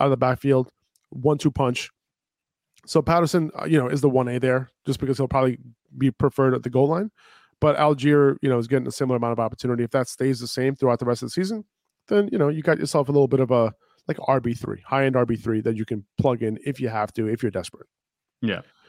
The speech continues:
Speaker 1: And then you got Jameson Williams, who's de-, who just got designated to return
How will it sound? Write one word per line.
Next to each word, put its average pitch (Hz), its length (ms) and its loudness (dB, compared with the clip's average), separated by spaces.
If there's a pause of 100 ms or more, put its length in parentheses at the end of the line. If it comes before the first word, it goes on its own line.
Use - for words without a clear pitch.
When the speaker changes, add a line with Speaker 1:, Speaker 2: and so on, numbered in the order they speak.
(1300)
Speaker 1:
And 147 100 2
then 190 80 4
you 190 60 2
got 185 140 4
Jameson 165 360 2
Williams, 143 400 4
who's 135 180 -2
de-, 139 200 0
who 135 160 2
just 151 240 0
got 143 140 2
designated 123 460 0
to - 80 -2
return 110 400 -4